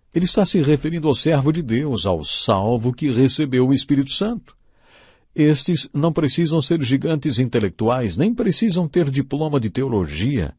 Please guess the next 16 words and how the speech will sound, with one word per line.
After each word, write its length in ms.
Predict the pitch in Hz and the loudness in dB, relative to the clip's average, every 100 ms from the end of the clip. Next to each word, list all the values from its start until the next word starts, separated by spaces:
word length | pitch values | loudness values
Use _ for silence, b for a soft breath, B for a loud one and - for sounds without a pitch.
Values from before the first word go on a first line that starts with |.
| _ | _
São 380 | - - 143 139 | -6 0 2 2
espirituais. 1500 | 165 - - - 160 143 120 98 104 95 71 67 - - - _ b b b b b b | 0 0 -4 -6 -6 -6 -4 -2 -2 -4 -6 -8 -12 -16 -20 _ b b b b b b
Isto 320 | 214 202 214 | 0 0 0
inclui 500 | 165 - 135 175 196 | -2 -2 -2 0 0
aqueles 400 | 160 - 160 147 | -2 -2 -2 -2
pescadores 760 | - 151 - 120 78 143 143 117 | -2 -4 0 -2 -2 -4 -2 0
analfabetos, 1000 | 143 139 131 107 73 95 113 - 71 85 | 0 -2 -2 -2 -2 -4 -4 -6 -10 -8
os 120 | - | -4
primeiros 500 | 147 135 160 156 131 | -2 0 -2 -2 0
apóstolos, 920 | 120 - 165 143 - 76 69 - - | -2 -2 -6 -6 -8 -12 -12 -12 -10
que 160 | - 139 | -6 -4
mal 440 | 143 175 226 247 | -2 -2 -2 -2
sabiam 500 | - 165 127 180 165 | 0 0 0 -2 -2
ler 220 | 156 185 | 0 -2
e 20 | |
escrever. 640 | 160 - 190 123 113 151 | -2 -2 -2 -2 -2 -4